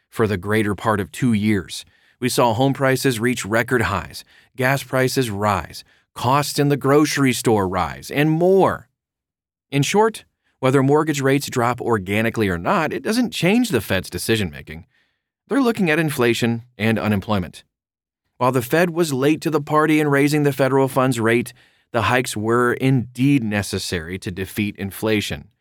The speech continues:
The latest inflation data shows that personal consumption expenditures, or P C E, dropped to two point six percent in November, which is great progress, but would a premature rate cut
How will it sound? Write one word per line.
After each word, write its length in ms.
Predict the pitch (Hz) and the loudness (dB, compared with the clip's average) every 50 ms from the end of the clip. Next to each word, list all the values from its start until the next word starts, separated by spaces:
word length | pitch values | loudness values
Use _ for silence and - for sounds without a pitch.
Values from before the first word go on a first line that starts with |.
| _ _ _ _ _ _ _ _ _ - | _ _ _ _ _ _ _ _ _ -6
The 80 | 123 | -2
latest 320 | 131 143 156 160 165 - - | 2 2 2 2 0 0 -2
inflation 500 | 160 147 - 147 123 135 - 151 143 135 | -2 -2 0 2 0 2 2 0 0 2
data 220 | 135 127 127 131 | 2 2 2 2
shows 400 | 131 - - 123 117 113 117 117 | 0 0 0 2 2 2 2 2
that 180 | 120 98 - - | 0 -2 -2 -4
personal 420 | - - 131 127 127 135 127 127 | -4 -4 -4 -2 -2 -2 -2 -2
consumption 580 | 131 - 110 95 - - 117 113 113 - 113 98 | -2 -2 -4 -4 -2 -2 -2 0 0 0 -2 -4
expenditures, 720 | 92 - - - 92 87 80 78 - - 85 87 95 - | -4 -6 -6 -4 -4 -4 -4 -8 -8 -8 -8 -8 -8 -8
or 160 | - 101 101 | -6 -6 -6
P 200 | 87 - 117 107 | -6 -4 -4 -4
C 200 | 92 - - 87 | -4 -4 -6 -8
E, 320 | 82 - 120 131 135 131 123 123 _ _ _ _ _ _ | -6 -4 -4 -2 -2 -2 -4 -8 _ _ _ _ _ _
dropped 460 | - 202 226 220 143 - - - - _ _ _ _ _ - | -2 0 2 2 0 -2 -8 -14 -20 _ _ _ _ _ -14
to 100 | - 101 | -12 -6
two 160 | - 131 113 | -4 -4 -2
point 240 | - 117 107 - - | 0 -2 -4 -2 -2
six 220 | - 113 107 - | -4 -4 -4 -4
percent 440 | - 110 101 - - 104 104 101 113 | -6 -10 -8 -4 -2 -2 -4 -4 -6
in 240 | 107 95 92 87 _ - | -10 -12 -12 -12 _ -12
November, 600 | 110 98 98 95 92 120 120 113 80 73 73 - _ _ _ _ _ _ _ _ _ _ _ _ | -10 -6 -6 -4 -2 0 0 0 -2 -6 -14 -20 _ _ _ _ _ _ _ _ _ _ _ _
which 160 | - 120 120 | -8 -6 -4
is 80 | 147 139 | -4 -2
great 240 | 131 175 202 214 - | 2 2 0 0 0
progress, 580 | - 131 101 92 - 80 90 190 - - - _ _ _ _ _ _ _ _ | 0 0 0 -2 -4 -4 -6 -6 -6 -6 -12 _ _ _ _ _ _ _ _
but 240 | _ 117 139 143 - - - | _ -2 -2 -2 -2 -4 -14
would 500 | 110 110 107 110 147 160 165 170 160 - | -20 -20 -20 -14 -6 -2 -2 -2 -2 -2
a 220 | - 127 135 135 | -2 0 0 0
premature 640 | 123 127 - 156 151 156 147 143 - - 151 147 131 | -2 -2 0 2 2 2 0 -2 0 0 2 2 2
rate 260 | 104 107 120 135 - - | 2 2 0 -2 -2 -2
cut 280 | - 151 147 139 - | -2 0 0 0 -2